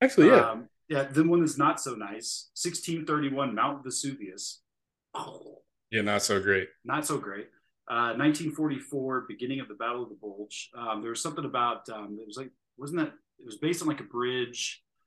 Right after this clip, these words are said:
Speaker 1: or something that, that both sides wanted and needed.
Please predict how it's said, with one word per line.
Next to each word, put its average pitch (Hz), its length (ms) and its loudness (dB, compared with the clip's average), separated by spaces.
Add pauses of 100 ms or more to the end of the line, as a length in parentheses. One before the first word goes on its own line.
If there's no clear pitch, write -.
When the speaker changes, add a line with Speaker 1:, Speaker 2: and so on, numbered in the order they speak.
(280)
Speaker 1:
or 107 680 -8 (420)
something 165 480 2
that, 143 140 -2 (800)
that 113 140 -6
both 131 220 -4
sides 123 260 -4
wanted 117 360 -8
and 104 160 -8
needed. 107 400 -6